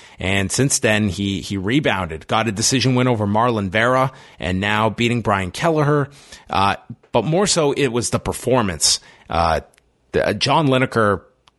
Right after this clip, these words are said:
just looked superior throughout these three rounds. It was a very good performance for him. Bantamweight is a very competitive division, and John Lineker is in that mix, uh, with this win. And Brian Kelleher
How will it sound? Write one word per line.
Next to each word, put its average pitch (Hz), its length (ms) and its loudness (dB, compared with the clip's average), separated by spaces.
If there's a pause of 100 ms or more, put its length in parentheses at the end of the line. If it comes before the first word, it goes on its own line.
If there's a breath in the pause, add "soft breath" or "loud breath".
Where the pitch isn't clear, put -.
just - 280 -2 (300)
looked - 340 -2 (180 soft breath)
superior 98 680 0 (180)
throughout 104 340 0
these 95 360 -2 (100)
three 107 220 0
rounds. 87 460 -2
It 90 100 -2
was 90 180 -4
a 92 120 -2
very 110 300 0
good 135 200 -2
performance 117 500 -2
for 104 140 0
him. 104 280 0 (360 loud breath)
Bantamweight 123 600 2
is 98 220 -4
a 98 280 -2
very 123 280 0
competitive 104 580 -2
division, 101 460 0
and 87 380 -4
John 101 260 2
Lineker 107 360 0
is 90 120 -4
in 92 120 -2
that 82 200 -4
mix, - 340 0 (340 loud breath)
uh, 82 200 2
with 82 120 -4
this - 220 -4
win. 80 200 -2
And 78 180 -6
Brian 160 260 0
Kelleher 117 540 0